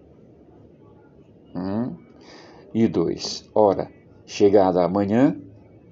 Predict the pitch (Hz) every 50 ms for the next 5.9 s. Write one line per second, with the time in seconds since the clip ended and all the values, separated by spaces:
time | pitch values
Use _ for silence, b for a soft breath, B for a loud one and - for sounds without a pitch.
0 | - - 151 175 190 151 156 135 113 107 120 120 - - - 117 104 - - -
1 | - - 92 92 92 90 - - 90 87 - - 90 85 85 80 82 98 104 117
2 | 127 131 - - - - - - B B B B B B B B - 107 110 101
3 | 87 107 107 101 90 - - 101 92 90 92 90 85 90 92 - 80 - - 123
4 | 147 160 151 131 - - - - B B B B B B B - 101 95 95 87
5 | - - - - - - - 117 127 156 170 170 165 170 165 160 160